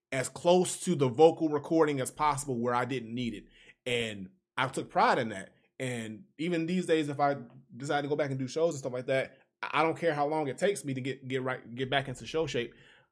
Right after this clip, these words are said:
I do not want to have that as a crutch because that, as an M C for me,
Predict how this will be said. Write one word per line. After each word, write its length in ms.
I 140
do 180
not 440
want 240
to 120
have 200
that 120
as 160
a 20
crutch 320
because 460
that, 320
as 180
an 100
M 120
C 280
for 120
me, 360